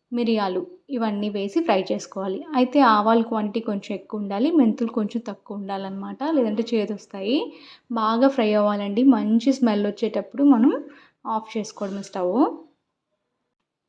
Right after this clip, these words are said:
ఇప్పుడు వచ్చేసి ఫిష్ని అయితే కొంచెం పసుపు,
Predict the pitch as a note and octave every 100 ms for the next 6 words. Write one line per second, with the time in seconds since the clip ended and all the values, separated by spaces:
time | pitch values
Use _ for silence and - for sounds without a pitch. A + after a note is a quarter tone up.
0 | _ _ _ _ _ - B3 C4 B3+ B3
1 | B3+ B3 D#4+ F#4+ E4 B3 - C#4 B3 A3+
2 | D4+ D#4+ A#3+ A#3 B3+ A#3+ A3 - A#3 C#4+